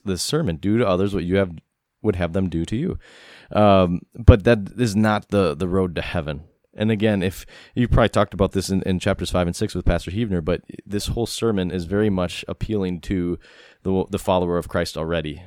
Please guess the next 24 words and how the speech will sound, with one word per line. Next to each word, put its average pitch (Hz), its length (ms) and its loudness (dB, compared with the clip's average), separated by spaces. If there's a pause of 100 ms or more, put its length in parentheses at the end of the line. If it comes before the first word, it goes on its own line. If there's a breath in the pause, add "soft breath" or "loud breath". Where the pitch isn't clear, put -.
(120)
It's 87 180 -6
not 92 360 -4
one 90 280 -2
that 85 180 -2
is, 82 300 -6
"Oh, 104 140 0
I'm, 87 340 -2
I'm 92 100 -6
just 95 220 -8
learning 95 200 -4
about 82 180 -4
Jesus, 87 240 -8
and 85 100 -8
this - 140 -10
is, 90 100 -6
I 87 80 -4
guess, 87 200 -8
what 87 120 -4
I 90 80 0
do 98 180 -4
to 98 120 -2
be 101 120 -2
a 95 60 -2
Christian." - 460 -6